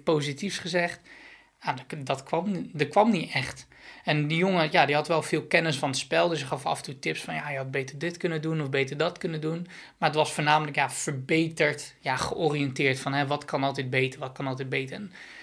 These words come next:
ja, dan merkte ik toch wel van, ja, ik voelde me wel een beetje leeg, een beetje kat in de zak, weet je wel. Van, nou, ik had veel meer van verwacht.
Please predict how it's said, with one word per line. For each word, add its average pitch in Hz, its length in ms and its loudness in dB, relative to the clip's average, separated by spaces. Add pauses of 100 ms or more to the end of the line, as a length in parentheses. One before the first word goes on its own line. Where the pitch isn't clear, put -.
(340)
ja, 196 120 2
dan 147 120 2
merkte 165 240 2
ik - 60 -14
toch 175 180 -2
wel 147 160 -4
van, - 180 -12
ja, 170 140 -12
ik 131 120 -12
voelde 147 200 -6
me 131 360 -4
wel 147 120 -2
een 131 80 -4
beetje 127 240 -2
leeg, 147 440 2
een 147 60 -8
beetje 135 280 -4
kat - 280 -6
in 135 100 -4
de 123 60 -4
zak, 151 300 2
weet 139 220 2
je 151 80 -4
wel. 156 120 0
Van, 139 180 -6
nou, 139 160 -4
ik 131 100 -12
had 131 160 -8
veel 160 220 0
meer 151 240 0
van 147 180 0
verwacht. 143 500 0